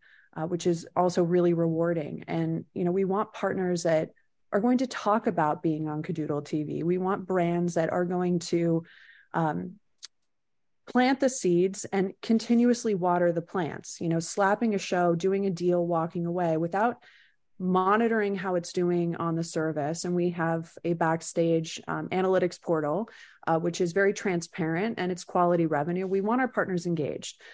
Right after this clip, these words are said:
The mandate's always been, "Welcome to the Kadoodle T V family." This is a relationship, and that's very important in avod to really say. So, you know, we're a multi-branded channel. We're not a niche channel. And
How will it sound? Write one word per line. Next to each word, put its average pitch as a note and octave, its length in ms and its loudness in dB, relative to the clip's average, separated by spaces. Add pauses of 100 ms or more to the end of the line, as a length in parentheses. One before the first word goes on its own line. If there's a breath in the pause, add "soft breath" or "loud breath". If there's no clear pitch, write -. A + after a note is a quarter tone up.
(180 loud breath)
The G3 80 -2
mandate's A3 440 4
always F3+ 300 4
been, F3+ 260 -2
"Welcome E3+ 380 2
to E3+ 80 -2
the E3 100 -2
Kadoodle E3 440 0
T E3+ 160 -4
V D#3 160 0
family." G3+ 560 -2 (340 soft breath)
This B3 220 4
is B3 140 2
a A#3 100 6
relationship, E3+ 880 0 (260 soft breath)
and F#3 140 0
that's F3+ 180 0
very F#3+ 380 2
important F3 540 -2
in E3 160 -4
avod D#3 300 -2
to E3 120 -4
really D3+ 260 -2
say. D3 380 -2
So, F3 360 0 (420 loud breath)
you F#3 80 0
know, F3 60 4
we're A#3+ 160 4
a B3+ 60 6
multi-branded F3+ 760 2
channel. E3 440 -4
We're F3+ 80 -6 (100)
not G3 220 2
a F3+ 60 2
niche F3 400 0
channel. E3 600 -2
And E3 380 -2